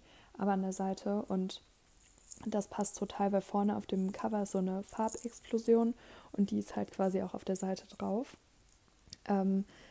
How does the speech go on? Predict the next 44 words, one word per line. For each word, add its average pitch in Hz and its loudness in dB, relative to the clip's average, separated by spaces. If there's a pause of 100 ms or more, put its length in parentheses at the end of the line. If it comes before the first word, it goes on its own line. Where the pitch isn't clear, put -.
das - -2
ist - 0
ja - 0
auch 196 4
noch 196 2
ein 185 0
neues 196 4
Buch, 233 -2
das 202 -4
habe 196 -2
ich - -6
mir - -4
auch 220 -2
auf 233 -8
der 233 -2
Buchmesse 233 -2
gekauft. 233 -4 (460)
Fällt 214 -4
gerade 196 2
auf, - 0
alle 190 4
Bücher, 190 0
die 190 0
ich - -6
heute 190 -2
vorstelle, 190 -2
habe 185 -2
ich - -6
mir 175 2
auf 180 -4
der - -8 (140)
Buchmesse 202 -2
gekauft. 214 -2 (680)
Ähm, 202 4 (100)
genau. 190 2 (440)
Und 202 4
zwar, 208 0 (440)
ähm, 196 2
geht 220 4
es - -4
da 202 2
um 196 0
eine 190 2
Double-Agentur. 196 2